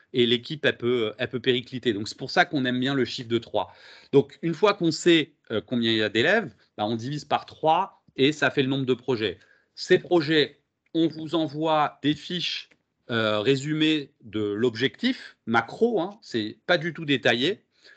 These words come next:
Euh, on vous les envoie courant fin juin, début juillet, me semble-t-il,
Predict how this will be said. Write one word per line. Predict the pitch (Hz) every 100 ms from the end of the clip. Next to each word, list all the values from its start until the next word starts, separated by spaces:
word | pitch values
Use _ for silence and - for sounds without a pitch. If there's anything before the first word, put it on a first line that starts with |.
| _ _ _ -
Euh, | 117 110 104 104 107
on | 139
vous | 143
les | 151 147
envoie | 147 143 165 156 -
courant | - 147 131 143 143 143
fin | - 185 190
juin, | 147 180 175
début | 151 143
juillet, | 135 127 139 190
me | 156
semble-t-il, | 131 131 123 117 156 214